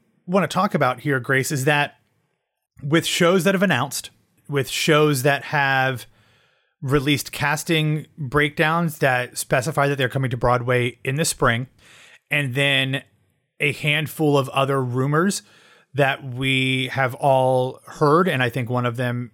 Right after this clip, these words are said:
is going to imminently be coming true in the next week. As, by my calculations,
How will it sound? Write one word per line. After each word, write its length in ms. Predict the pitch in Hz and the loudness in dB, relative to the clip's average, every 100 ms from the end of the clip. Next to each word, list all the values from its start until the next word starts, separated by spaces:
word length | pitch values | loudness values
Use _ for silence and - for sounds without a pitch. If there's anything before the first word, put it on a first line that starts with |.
| - | -6
is 320 | 127 120 127 _ _ 139 | -4 -4 -8 _ _ -8
going 200 | 127 120 | -4 -4
to 120 | 127 | -4
imminently 440 | 135 127 127 131 | -2 -2 -2 -4
be 140 | 120 120 | -4 -4
coming 340 | 139 123 120 | -4 -4 -4
true 240 | - 127 | -4 -2
in 80 | 139 | -2
the 60 | 123 | -2
next 300 | 120 - 117 | -6 -8 -4
week. 300 | 139 226 - - - - _ _ _ _ _ _ _ _ _ _ - | -2 -2 -4 -20 -20 -20 _ _ _ _ _ _ _ _ _ _ -6
As, 120 | 156 | -2
by 220 | 131 151 | 0 2
my 180 | 208 220 | 2 0
calculations, 800 | - 208 190 170 226 - 127 | 2 0 0 2 2 2 -2